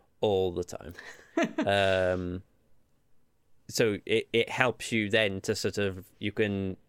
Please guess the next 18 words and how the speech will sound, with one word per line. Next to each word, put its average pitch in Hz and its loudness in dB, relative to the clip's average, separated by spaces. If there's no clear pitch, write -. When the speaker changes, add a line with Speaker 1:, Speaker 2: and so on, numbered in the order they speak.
Speaker 1:
chain 101 0
your 98 0
attacks - -2
together. 123 0
Um, 113 2
and 214 2
it's - -4
cool. 185 4
It's 156 0
kind 202 2
of, - -4
it's, 180 0
um, 175 2
kind 214 -2
of 196 2
reminds 165 2
me 135 2
of, 120 0